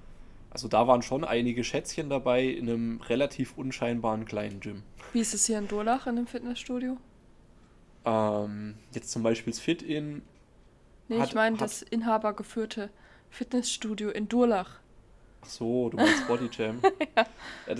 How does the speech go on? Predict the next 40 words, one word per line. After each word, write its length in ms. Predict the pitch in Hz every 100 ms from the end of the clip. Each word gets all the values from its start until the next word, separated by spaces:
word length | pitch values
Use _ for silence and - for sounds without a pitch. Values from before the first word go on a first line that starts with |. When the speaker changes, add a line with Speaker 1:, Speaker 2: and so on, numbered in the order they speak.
| 120
Speaker 1:
ist 60 |
halt 180 | 156 143
vor 180 | - 117
allem 180 | 120 117
Oldschool-Geräte. 920 | 120 131 - 117 113 107 107 110 117 - - -
Speaker 2:
Ja, 100 | 202
aber 140 | 202
sind 200 | 196 208
es 100 | 214
da 100 | 214
auch 120 | - 208
unterschiedliche 600 | 247 302 254 233 226 214
Marken, 400 | 208 202 208 202
oder? 260 | 202 208 - - - - - -
Speaker 1:
Das 160 | - -
kann 140 | 117
ich 100 | 113
dir 60 | 214
Speaker 2:
War 80 | 247
da 80 |
Speaker 1:
gar, 80 | 254
Speaker 2:
ja 140 | 196 185
noch 160 | 190
Speaker 1:
das 120 | 208 208
Speaker 2:
nie. 40 |
Speaker 1:
kann 160 | - 113
ich 80 | -
dir 100 | 113
gar 180 | 107 110
nicht 140 | -
sagen. 360 | - 113 113 113 - - -
Speaker 2:
Okay. 100 | 208
Speaker 1:
Also, 160 | 208 190 208 - - - - - - - - - - -
sind 220 | - 113
halt 240 | 113 107 - - - - - - - - -
alle 200 | 95 113
neu 280 | 110 113 117
renoviert 420 | 120 120 117 123
Speaker 2:
Du 40 |
Speaker 1:
worden 60 | 220